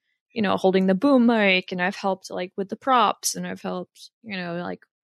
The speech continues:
painting, and, you know, like, you name it. Like, I've, I've helped, helped coordinating, you know, the actors and produce and, <laughs> um, and I act-,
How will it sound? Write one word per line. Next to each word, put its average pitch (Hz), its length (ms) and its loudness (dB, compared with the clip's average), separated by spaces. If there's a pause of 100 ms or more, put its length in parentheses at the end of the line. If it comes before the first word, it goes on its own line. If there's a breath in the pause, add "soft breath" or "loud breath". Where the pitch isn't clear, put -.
(200)
painting, 190 580 2
and, 165 320 -6
you 214 180 -4
know, 202 140 2
like, 190 180 2
you 247 140 0
name 220 280 2
it. 185 160 0
Like, 185 200 0
I've, 180 260 -2 (240)
I've 175 220 0
helped, 170 300 2
helped - 400 -4
coordinating, 180 1000 -4
you 71 220 -14
know, 92 260 -10 (440)
the 220 60 0
actors 185 760 0
and 196 240 -16 (240)
produce 190 580 2
and, 196 320 -4
<laughs> - 800 -2
um, 185 440 2 (140)
and 220 140 0
I 240 80 4
act-, - 320 -4